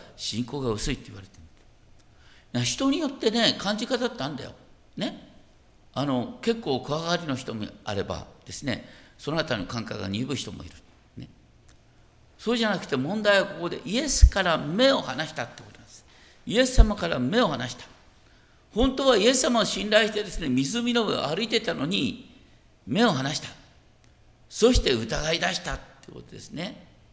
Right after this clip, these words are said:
イエス様の言葉を疑い出したってことなんです。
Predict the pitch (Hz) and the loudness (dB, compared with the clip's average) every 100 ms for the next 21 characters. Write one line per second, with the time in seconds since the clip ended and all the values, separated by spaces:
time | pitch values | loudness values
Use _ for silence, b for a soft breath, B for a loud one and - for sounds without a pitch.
0 | - _ - _ _ _ _ _ - _ | -20 _ -20 _ _ _ _ _ -20 _
1 | _ 113 143 - 117 107 90 - - - | _ -2 -2 0 0 0 -4 -8 -16 -10
2 | 151 165 143 - 123 110 98 120 139 123 | -6 -2 -2 -4 -10 -12 -8 -6 -6 -8
3 | - 117 - - 117 - - 110 - - | -10 -14 -16 -20 -18 -20 -20 -20 -20 -20